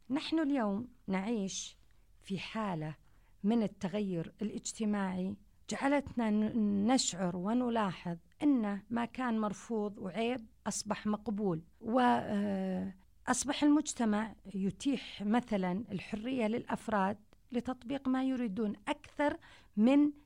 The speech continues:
الحالة الجماعية التي كانوا عليها. الحالة الفردية في اتخاذ القرار أكثر من، آه، الحالة الاجتماعية في اتخاذ القرار، وهذا صار مخيف بالنسبة لنا يا كبار السن.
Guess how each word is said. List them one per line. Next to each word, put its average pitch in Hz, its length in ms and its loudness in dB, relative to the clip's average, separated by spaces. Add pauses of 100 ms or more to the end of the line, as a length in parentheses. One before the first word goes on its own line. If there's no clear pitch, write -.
(120)
الحالة 240 400 0
الجماعية 220 600 0
التي 196 280 -4
كانوا 208 340 -2
عليها. 165 420 -4 (360)
الحالة 403 320 -4
الفردية 220 560 -2
في 175 140 -4
اتخاذ 190 580 -4
القرار 202 500 0 (480)
أكثر 240 640 -2
من، 247 400 4 (420)
آه، 185 440 0
الحالة 226 440 0
الاجتماعية 202 680 -2
في 185 120 -8
اتخاذ 175 420 -6
القرار، 160 420 -6 (360)
وهذا 247 560 -2 (480)
صار - 280 0
مخيف 262 560 2
بالنسبة 214 460 2
لنا 240 220 0
يا 196 100 0
كبار 190 340 -4
السن. 185 460 0